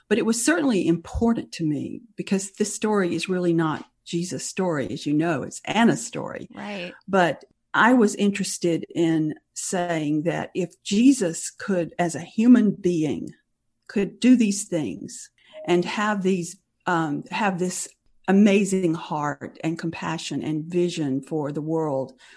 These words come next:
Speaker 1: for inclusion and, um, relationship and community and all of the things, love. I mean, that was his highest value, it seemed to me. Then surely we as human beings can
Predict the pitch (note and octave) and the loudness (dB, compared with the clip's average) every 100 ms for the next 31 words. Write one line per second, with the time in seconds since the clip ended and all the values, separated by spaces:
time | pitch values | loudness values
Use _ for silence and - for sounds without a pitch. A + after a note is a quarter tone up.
0 | _ F#3+ F3 F3 - G3 F#3 F#3+ E3+ C#3+ | _ -2 0 -2 -2 2 2 2 0 -2
1 | C#3 C3 - D3+ D3 D3 D3 _ _ _ | -2 -4 -6 -6 -4 -4 -6 _ _ _
2 | _ _ _ _ - E3 D3 C#3+ D#3 E3 | _ _ _ _ -8 -6 -2 -2 0 0
3 | D#3+ F#3+ E3 D#3 - C#3 - _ _ _ | 0 0 -2 -4 -6 -6 -8 _ _ _
4 | _ - F3+ - F#3 F3+ E3 E3 D3+ C#3 | _ 0 0 2 0 2 2 0 -2 0
5 | F#3 G3+ F#3 F#3+ C#3+ E3 F3 F#3 G#3+ E3 | 2 2 2 0 -2 -2 0 4 4 4
6 | B2+ - - F3+ E3 E3+ E3+ E3+ F3+ E3+ | 0 -4 -2 2 2 2 0 -4 -4 -4
7 | D3+ - D#3+ C#3+ C#3+ - - D#3+ D3+ E3+ | -6 -4 -2 -2 -4 -6 -8 -6 -6 -6
8 | C3+ C3+ - _ _ _ _ F#3+ G3 B3 | -8 -8 -14 _ _ _ _ 0 6 6
9 | G#3 F3+ E3+ - - - C#4 C4+ F3 C#3 | 6 2 0 -4 -2 4 4 4 2 -2
10 | - _ _ - E3 A#3+ F4+ E4 E3 - | -8 _ _ -6 2 4 4 2 -8 -2
11 | D#3+ D3 C#3 C3 C3+ C3 - F3 D3 C#3 | 0 0 -2 -2 -4 -6 -10 -6 -4 -6
12 | A3 | -8